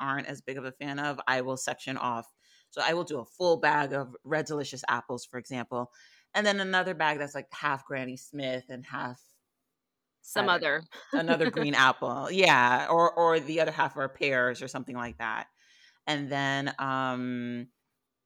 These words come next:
Speaker 1: uh, that way I know in advance to ask as soon as you drive into the orchard, "Yes, I only need two bags or three bags or four bags," and you can kinda gauge it that way. Some orchards, they weigh everything afterward,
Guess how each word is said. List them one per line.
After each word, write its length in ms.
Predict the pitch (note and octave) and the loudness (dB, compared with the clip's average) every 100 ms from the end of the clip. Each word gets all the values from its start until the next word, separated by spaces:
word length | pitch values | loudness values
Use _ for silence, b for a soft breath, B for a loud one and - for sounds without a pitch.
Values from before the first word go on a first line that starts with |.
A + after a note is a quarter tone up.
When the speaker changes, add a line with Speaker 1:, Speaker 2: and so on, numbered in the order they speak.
| _ - | _ -6
Speaker 1:
uh, 60 | D3+ | -4
that 360 | E3 E3 D3+ D3 | 2 6 6 4
way 180 | D3 C#3 | 0 2
I 180 | C#3 | 0
know 200 | C#3+ C#3 C3+ | 0 -2 0
in 80 | C3 | -2
advance 520 | C3 D#3+ C#3+ C#3 - - - | -2 -2 -2 -6 -12 -16 -6
to 120 | D#3+ - | -4 0
ask 340 | B2+ B2+ - C3+ | 0 -2 -4 -8
as 140 | C3 | -8
soon 140 | D3 C3 | -8 -10
as 120 | A#2+ | -10
you 80 | B2 | -8
drive 240 | B2+ C#3 | -6 -4
into 260 | D#3 F#3 F3+ | -6 -6 -2
the 80 | E3 | -2
orchard, 420 | - E3 E3 D#3 - | 0 0 -2 -8 -2
"Yes, 240 | G3+ - - | -2 -2 -2
I 120 | D3+ | 0
only 220 | D3+ D3 | -2 -4
need 200 | D#3 D#3+ - | -8 -10 -12
two 160 | G#3 | -12
bags 360 | G3+ A#2+ G#2 - | -6 -6 -6 -12
or 60 | D3 | -12
three 180 | D#3 D#3 | -8 -4
bags 280 | C3 B2+ B3+ | -2 -4 -6
or 60 | |
four 220 | - C3+ | -8 -6
bags," 360 | B2+ A#2+ A#2 - B B B | -2 -4 -4 -8 B B B
and 80 | E3 | -6
you 60 | D3+ | -4
can 140 | F#3 | -6
kinda 280 | E3 E3+ D#3 | -2 0 0
gauge 340 | C#3+ C#3+ C#3 | 0 -2 -2
it 120 | C#3+ B2 | -4 -4
that 280 | A#2+ A2+ A#2 | -2 -4 -6
way. 280 | A2+ F#2 b b b b | -8 -10 b b b b
Some 300 | - - B3+ A#3 | -6 0 0 0
orchards, 460 | G3+ G3+ F#3+ F#3 - | -2 -2 -6 -6 -4
they 360 | E3+ E3 D#3 - | 0 0 0 -4
weigh 580 | D#3+ D3+ D3 C#3+ C#3+ - | -4 2 4 4 2 -2
everything 520 | D3 C#3+ D3+ - C#3+ - - | -4 -4 -6 -6 -8 -4 0
afterward, 840 | C3 C#3+ - G3+ G#3 G#3+ A#3+ | 0 -2 -8 -6 -2 -2 -2